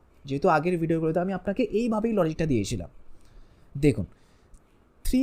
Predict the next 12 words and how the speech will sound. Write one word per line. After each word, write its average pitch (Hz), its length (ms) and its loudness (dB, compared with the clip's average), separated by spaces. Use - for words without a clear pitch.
লাইন 254 140 -2
স্ট্রাইকের 185 480 0
ক্ষেত্রে 139 300 -2
বুলিশ 269 300 10
হোক 294 140 0
বা 269 80 6
বেয়ারিশ 208 380 4
হোক, - 100 -20
বুলিশ 254 300 6
আপনি 208 220 0
বুঝতে 175 280 0
পারছেন 170 280 0